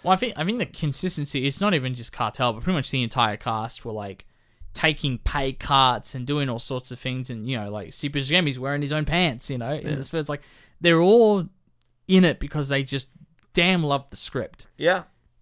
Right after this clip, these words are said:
Speaker 1: And it's, it shows. It shows
Speaker 2: And it's
Speaker 1: 'cause they're all
Speaker 2: clearly a
Speaker 1: so
Speaker 2: positive work
Speaker 1: enthusiastic about
Speaker 2: environment,
Speaker 1: it.
Speaker 2: too.
Speaker 1: Yeah.
Speaker 2: I mean, that's gotta be a big part of it, too. That it's, like you said, it's a testament to script. It's probably a testament to the way he works as a director,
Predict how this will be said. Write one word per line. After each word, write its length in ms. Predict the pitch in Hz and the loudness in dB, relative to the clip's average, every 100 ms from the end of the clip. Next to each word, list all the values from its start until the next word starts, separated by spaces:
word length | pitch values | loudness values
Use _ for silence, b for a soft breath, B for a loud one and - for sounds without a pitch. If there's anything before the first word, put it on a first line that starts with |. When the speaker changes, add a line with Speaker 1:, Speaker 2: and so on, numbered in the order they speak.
| _ _ _ - | _ _ _ -6
Speaker 1:
And 280 | 135 139 135 | 0 2 2
it's, 200 | 127 - | -2 -4
it 240 | 120 131 | -4 -4
shows. 500 | - - 277 131 110 | -4 0 2 2 0
It 80 | 98 | -2
shows 40 | |
Speaker 2:
And 80 | 208 | 0
it's 120 | 170 123 | 0 4
Speaker 1:
'cause 20 | |
they're 80 | 233 | 6
all 40 | |
Speaker 2:
clearly 140 | 233 156 | 8 6
a 40 | |
Speaker 1:
so 140 | - 156 | 8 6
Speaker 2:
positive 320 | 143 123 127 | 6 4 4
work 160 | 143 151 | 4 2
Speaker 1:
enthusiastic 200 | 113 117 | 0 -2
about 100 | 107 | -4
Speaker 2:
environment, 280 | 110 - - | -4 -8 -8
Speaker 1:
it. 40 | |
Speaker 2:
too. 100 | - 135 | 0 0
Speaker 1:
Yeah. 160 | - - - - | 0 -6 -14 -12
Speaker 2:
I 60 | 117 | -8
mean, 480 | 117 110 110 110 - - | -6 -6 -10 -14 -18 -4
that's 260 | 131 135 - | 0 0 -2
gotta 200 | 123 120 | -2 -2
be 100 | 113 | -6
a 60 | |
big 220 | - 110 - | -10 -12 -10
part 300 | 123 120 107 | -10 -8 -10
of 100 | - | -12
it, 160 | - - | -14 -8
too. 280 | 127 80 50 50 - b b b b b b _ | -4 -4 -4 -12 -20 b b b b b b _
That 300 | - - - _ _ _ - | -8 -6 -10 _ _ _ -10
it's, 520 | 120 - - - - | -8 -8 -8 -8 -6
like 140 | 123 113 | -6 -4
you 40 | |
said, 140 | - | -4
it's 120 | 101 - | -6 -4
a 40 | |
testament 360 | - 120 - - | -4 -4 -8 -12
to 40 | |
script. 460 | - - 156 - - | -10 0 0 0 -8
It's 100 | - | -4
probably 240 | 165 131 | 0 0
a 60 | 110 | 0
testament 380 | 123 - 117 107 | -4 -4 -10 -8
to 120 | 117 | -8
the 100 | 113 | -6
way 160 | 117 117 | -6 -6
he 100 | 110 | -6
works 260 | 113 113 110 | -8 -8 -12
as 80 | 107 | -12
a 80 | |
director, 640 | 104 104 113 131 - 151 | -12 -10 -8 -8 -4 -6